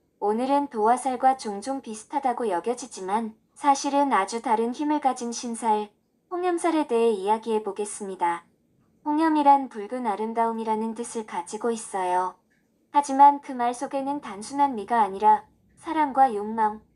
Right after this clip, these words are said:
매혹과 유, 그리고 육체와 감정이 불처럼 타오르는 기운이 담겨 있습니다. 홍염살을 타고 난 사람은 자신도 모르게 사람의 감정과 욕망을 자극하는 힘을 가지고 있어요.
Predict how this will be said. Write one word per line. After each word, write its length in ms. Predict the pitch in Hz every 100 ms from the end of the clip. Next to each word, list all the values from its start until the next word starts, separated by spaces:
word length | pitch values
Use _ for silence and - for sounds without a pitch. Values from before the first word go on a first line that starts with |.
| _ -
매혹과 560 | 190 233 277 262 240
유, 220 | 196 196 - _
그리고 400 | - 226 233 254
육체와 480 | 220 185 - 277 269
감정이 540 | 269 214 196 233 226 220
불처럼 640 | 208 202 233 220 214 214
타오르는 580 | - 226 247 294 285 247
기운이 400 | 226 220 220 220
담겨 360 | 208 180 254
있습니다. 680 | 294 277 220 190 180 175 175 _ _ _ _ _ -
홍염살을 540 | 320 330 320 311 277 269
타고 260 | 254 226
난 180 | 226 226
사람은 640 | 233 240 220 214 214 214 - _
자신도 440 | 196 - 233 233
모르게 420 | 190 185 208 208
사람의 420 | 214 254 233 233 233
감정과 640 | 220 190 214 208 214 196
욕망을 420 | 185 208 226 226
자극하는 600 | 220 190 214 220 226 220
힘을 320 | 233 302 294
가지고 400 | 247 180 208 208
있어요. 640 | 202 - 196 180 180 190